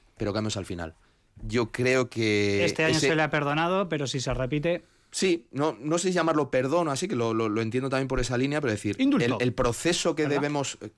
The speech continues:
Speaker 1: yo creo que el proceso que quiere seguir el club en, en, en la ambición máxima que siempre tiene, decir, bueno, es como una fase ya superada.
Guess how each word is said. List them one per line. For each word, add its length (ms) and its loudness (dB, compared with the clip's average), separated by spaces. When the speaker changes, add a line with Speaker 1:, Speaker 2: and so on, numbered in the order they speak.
Speaker 1:
yo 120 -2
creo 120 2
que 60 2
el 80 2
proceso 400 -2
que 100 0
quiere 200 -2
seguir 180 -2
el 140 -4
club 220 -4
en, 180 -4
en, 200 -10
en 160 -10
la 60 -6
ambición 400 -2
máxima 360 -2
que 60 -4
siempre 300 -4
tiene, 320 0
decir, 120 -2
bueno, 140 0
es 140 -2
como 180 0
una 160 2
fase 340 0
ya 120 0
superada. 500 -10